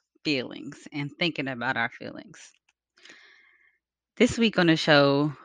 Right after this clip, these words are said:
I'm gonna talk about feelings, kinda, sort of. There's this song that the kids listen to these days. By now, it might be kinda old. It's called Big Energy.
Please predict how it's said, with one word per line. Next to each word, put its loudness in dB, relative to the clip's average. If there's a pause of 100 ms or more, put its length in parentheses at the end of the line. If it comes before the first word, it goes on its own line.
I'm -10
gonna -4
talk 2
about 2 (1160)
feelings, -2
kinda, -2
sort -10
of. -14 (340)
There's 0
this -4
song -2
that -4
the -12
kids -4
listen -10
to -12
these -10
days. -6 (1600)
By 6
now, 2
it -4
might 2
be -6
kinda -2
old. -8
It's -12
called -4
Big -6
Energy. -10